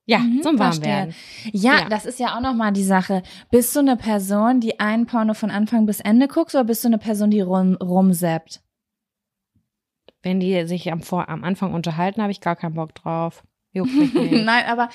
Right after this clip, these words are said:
Speaker 1: <laughs>
Speaker 2: ich, also ich bin zum Beispiel eine total unruhige Guckerin. Also ich hab bestimmt zwölf Videos angeklickt am Ende.
Speaker 1: Nee, das ist bei mir nicht so.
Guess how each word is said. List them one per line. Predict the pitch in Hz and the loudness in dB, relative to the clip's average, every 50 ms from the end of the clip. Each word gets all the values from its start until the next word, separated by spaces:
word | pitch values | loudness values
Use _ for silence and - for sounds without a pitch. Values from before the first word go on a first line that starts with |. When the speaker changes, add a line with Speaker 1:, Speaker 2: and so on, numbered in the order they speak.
| - - - - | -10 -16 0 4
Speaker 1:
<laughs> | 294 302 285 | 6 6 6
Speaker 2:
ich, | - - 247 226 - | 6 4 2 2 0
also | - 226 214 220 226 220 - - | 0 0 2 2 2 2 0 0
ich | - 262 254 | -2 -4 0
bin | - 285 269 247 | 2 2 2 2
zum | 247 - 233 240 | 2 2 2 4
Beispiel | 233 226 - - 214 | 4 2 2 0 0
eine | 214 208 | 0 0
total | 214 - 214 214 - 233 262 269 254 | -2 -4 -6 -4 -2 2 2 2 4
unruhige | - - 294 311 285 220 208 190 185 180 175 | 2 2 2 2 2 2 2 2 0 -2 -6
Guckerin. | - - 180 180 - 185 175 175 175 175 | -6 -8 -10 -8 -8 -8 -6 -6 -6 -6
Also | - 190 190 208 | -4 -4 -4 -4
ich | 208 214 214 | -4 -4 -4
hab | 226 214 - | -6 -6 -4
bestimmt | - 214 202 - - - - - 269 285 294 339 370 370 - - _ _ _ _ _ _ | -4 -4 -4 -6 -8 -8 -2 0 2 2 2 0 -2 -6 -10 -16 _ _ _ _ _ _
zwölf | - - - 214 220 240 269 320 320 - | -8 -6 0 4 4 6 6 4 2 0
Videos | 254 269 254 269 226 208 202 | -2 -2 -2 0 -2 -2 -4
angeklickt | - - 180 185 180 180 180 175 - - 190 180 180 180 - - | -6 -8 -6 -6 -6 -6 -8 -8 -6 -4 -4 -4 -4 -8 -10 -8
am | 175 175 | -6 -6
Ende. | - - 170 165 160 160 160 160 160 170 175 180 - _ _ _ - - - _ _ - | -4 -2 -2 -2 -2 -2 -2 -2 -4 -4 -6 -8 -10 _ _ _ -20 -20 -20 _ _ 2
Speaker 1:
Nee, | 233 262 294 294 | 4 4 4 4
das | 285 269 | 2 -2
ist | - - | -4 -4
bei | 269 254 | -2 0
mir | 240 240 226 | 0 0 -2
nicht | 214 196 185 - - | -2 -4 -6 -8 -10
so. | - 170 170 175 175 175 | -8 -8 -6 -6 -6 -8